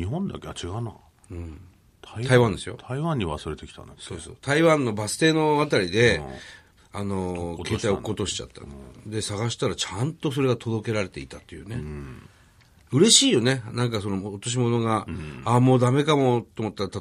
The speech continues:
Speaker 2: えば財布とかもさ、
Speaker 1: うん。
Speaker 2: 意外と問い合わせれば届いてたりするんだよね。
Speaker 1: うん。
Speaker 2: いい人が多いんですよ。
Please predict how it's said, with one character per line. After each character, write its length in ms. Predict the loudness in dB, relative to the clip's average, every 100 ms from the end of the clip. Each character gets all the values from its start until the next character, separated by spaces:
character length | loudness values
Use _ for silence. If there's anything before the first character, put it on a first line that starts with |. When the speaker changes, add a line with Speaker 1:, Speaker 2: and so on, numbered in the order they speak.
| -4
Speaker 2:
え 20 |
ば 80 | -4
財 240 | 0 0
布 160 | 0 -6
と 100 | -6
か 120 | -4
も 100 | -6
さ、 260 | -6 -8 -8
Speaker 1:
う 40 |
ん。 180 | -12 -10
Speaker 2:
意 100 | -6
外 200 | -2 -2
と 220 | 0 -2 -2 -16 -20 -8
問 180 | 4 6
い 20 |
合 60 | 6
わ 80 | 2
せ 100 | 0
れ 100 | 0
ば 400 | 0 -2 -4 -8 -12
届 240 | -2 0
い 20 |
て 60 | 0
た 80 | -2
り 80 | -2
す 140 | -4
る 100 | -6
ん 80 | -4
だ 80 | -6
よ 80 |
ね。 180 | -6 -10
Speaker 1:
う 40 | -10
ん。 300 | -12 -14 -18 -18 -6
Speaker 2:
い 140 | -6
い 20 |
人 240 | -6 -8 -8
が 60 |
多 160 | -4 -2
い 40 |
ん 40 | -2
で 80 | -6
す 140 | -8
よ。 120 | -10